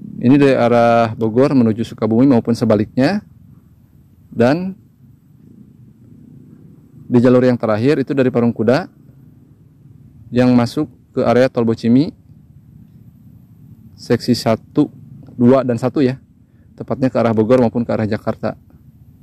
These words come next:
Oke, nanti kita akan melihat perkembangan di sekitar area je-, ujung jembatan exit Bocimi dua Parung Kuda sampai ke area Simpang Susun ini ya. Nanti di tayangan,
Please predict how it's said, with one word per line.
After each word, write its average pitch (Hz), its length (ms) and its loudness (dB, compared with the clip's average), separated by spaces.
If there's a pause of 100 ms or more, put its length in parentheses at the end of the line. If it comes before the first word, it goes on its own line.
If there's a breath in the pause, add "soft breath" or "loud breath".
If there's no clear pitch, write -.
(320)
Oke, - 100 -2
nanti 135 220 2
kita 131 240 0
akan 165 400 -4 (1300)
melihat 127 260 0
perkembangan 131 680 0 (3000)
di 123 220 4
sekitar 147 880 -4
area 120 460 0
je-, 131 160 -4
ujung 123 400 -2
jembatan 120 500 0
exit 120 220 -8
Bocimi 107 320 -6
dua 110 160 -2
Parung 107 240 -4
Kuda 107 400 -2 (500)
sampai 110 460 -4
ke - 80 -8
area 117 240 0
Simpang 110 480 -4
Susun 104 480 -4
ini 135 240 2
ya. 123 160 -6 (480)
Nanti 110 160 -2
di 131 160 2
tayangan, 120 560 0